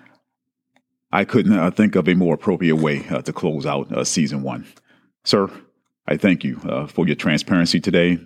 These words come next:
and for being a real general officer.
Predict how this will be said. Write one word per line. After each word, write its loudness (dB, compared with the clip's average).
and -8
for -6
being -2
a -2
real -2
general -4
officer. -6